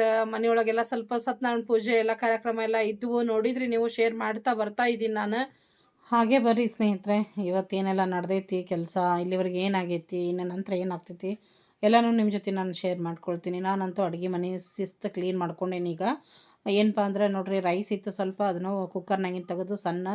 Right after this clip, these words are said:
ಆ, ಡಬರಿ ಅಂತೀವಿ ನಾವು, ಅದಕ್ಕೆ ಎತ್ತಿಟ್ಟೀನಿ. ಹಾಗೇನ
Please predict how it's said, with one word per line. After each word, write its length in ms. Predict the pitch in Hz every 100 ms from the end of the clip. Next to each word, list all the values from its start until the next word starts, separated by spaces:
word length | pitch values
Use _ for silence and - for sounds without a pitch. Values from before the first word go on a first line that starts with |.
| 226 _ _ _ -
ಆ, 40 | 185 180 175 175 170 170 160 185
ಡಬರಿ 320 | 220 226 208
ಅಂತೀವಿ 220 | 170 170
ನಾವು, 160 | 170 196
ಅದಕ್ಕೆ 280 | 180 180
ಎತ್ತಿಟ್ಟೀನಿ. 500 | 180 180 175 175 175 247 285 - - - -
ಹಾಗೇನ 380 | 214 208 220